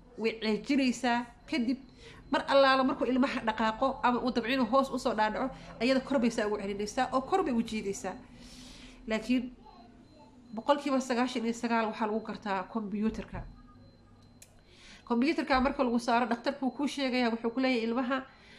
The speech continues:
waxaa ku duuban bahashaas, laakiin waan fiirinaynaa, bal inay ka furfurato ayaa suuragal ah." Haddana wuxuu kuu ballaminayaa ballan kale, wuu fiirinayaa in ay isku sii wareejisay iyo in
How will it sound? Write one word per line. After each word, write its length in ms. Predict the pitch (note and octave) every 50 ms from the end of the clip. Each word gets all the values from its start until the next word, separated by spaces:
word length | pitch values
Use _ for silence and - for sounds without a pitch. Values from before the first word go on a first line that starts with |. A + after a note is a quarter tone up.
| - - - -
waxaa 220 | A#3 - B3+ A#3 A#3
ku 60 | - A#3+ G#3+
duuban 280 | B3+ B3 A3+ A#3 A3+
bahashaas, 880 | G#3+ A#3+ A#3 B3 C4 C4 B3+ - C4 A#3+ A#3 B3+ C#4+ - - - - - - - - - - - -
laakiin 440 | - A3+ A3 A3 - C#4+ D4 C#4+ B3+
waan 180 | A#3+ A3+ A3 G#3
fiirinaynaa, 680 | - - A#3 A#3 B3 A#3+ B3 B3 A3+ A3+ B3 C4 C4 B3+
bal 120 | A#3 - -
inay 220 | A#3+ C#4 C4 A#3
ka 160 | A#3 - D4+
furfurato 520 | B3 - C4+ A#3 - - A#3+ A#3 A3+ - -
ayaa 220 | - A#3+ A#3 A3+
suuragal 520 | A3+ - - G#3+ G3 F#3+ F3+ F#3+ F#3 - E3+
ah." 100 | - - - - - - - - - - - - - - - - - - - -
Haddana 360 | - - B3+ A3 B3 D4 F4+
wuxuu 200 | F#4+ F#4+ D#4+ -
kuu 160 | E4 E4+ F4
ballaminayaa 580 | B3+ C#4+ C#4 C#4 C4+ C#4+ C#4 C4+ C4 B3+ B3+ B3 A#3
ballan 280 | A#3 A#3+ B3+ C#4 C#4+ B3+
kale, 260 | A3 A3+ C4 B3+ B3+ B3 - - - - -
wuu 120 | A#3 A#3+
fiirinayaa 640 | A#3 - B3+ B3 C4 C#4+ C4+ B3 A#3+ A#3 A#3 A#3+ -
in 140 | A#3+ - - -
ay 220 | - B3 B3 B3 - - - - - - - - -
isku 240 | - A#3+ - - F4
sii 200 | E4+ - - D#4
wareejisay 580 | D4 C4 C4 C4 B3 A#3 G3 F#3+ - - C#4+ C4 - - -
iyo 120 | A#3+ B3 - C4+
in 60 | D4